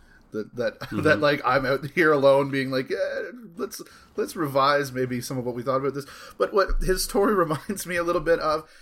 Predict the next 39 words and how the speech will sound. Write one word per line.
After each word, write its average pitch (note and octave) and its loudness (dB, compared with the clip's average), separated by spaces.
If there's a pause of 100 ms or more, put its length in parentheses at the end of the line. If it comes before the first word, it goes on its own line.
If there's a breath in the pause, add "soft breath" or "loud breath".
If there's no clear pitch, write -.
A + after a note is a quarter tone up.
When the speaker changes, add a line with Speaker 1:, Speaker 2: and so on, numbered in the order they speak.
(240 loud breath)
Speaker 1:
is, D3 -4
uh, A#2+ -6
in C3+ -2
my A#2 -2
previous D3 -6
life, A2+ -4 (400 soft breath)
uh, G#2 -4
working A#2 -4
a, A2 -4 (200)
an A2 -8
actual G#2+ -8
office A#2 -6
job C#3 0
at A#2 -4
a, A2+ -6 (180)
at G#2 -10
a G2 -8 (240)
dumb A#2+ -4
company B2+ -4
and, A2 -8
uh, F#2+ -10 (280)
you G#2 -16
know, G#2 -12
with G2+ -12
people A2+ -8
who A2+ -8
lived A2+ -8
in G#2 -8
Pickering, D3 -4 (420 loud breath)
uh, B2 -2 (400)
<laughs> B2 -6
somebody E3 2
who, C#3+ -2 (200)
uh, B2+ 0 (1160 soft breath)
who C#3+ 2
eventually E3 4
became D3+ 0
my C3+ 2
boss A#2+ 2